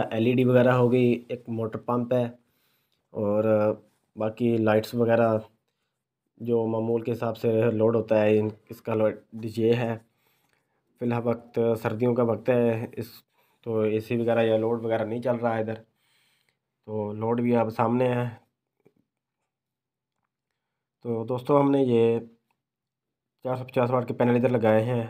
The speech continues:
फ्रोनस कंपनी के ही पैनल हैं। और ये देख सकते हैं आपके सामने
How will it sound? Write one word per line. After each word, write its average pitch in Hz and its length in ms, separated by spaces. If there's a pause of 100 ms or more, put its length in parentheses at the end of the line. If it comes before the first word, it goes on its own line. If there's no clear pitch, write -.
(540)
फ्रोनस 127 280
कंपनी 120 340
के 123 60
ही 131 120
पैनल 113 320
हैं। 120 220 (1300)
और 117 280 (640)
ये 117 180 (120)
देख 117 180
सकते 135 280
हैं 120 100
आपके 117 240
सामने 120 420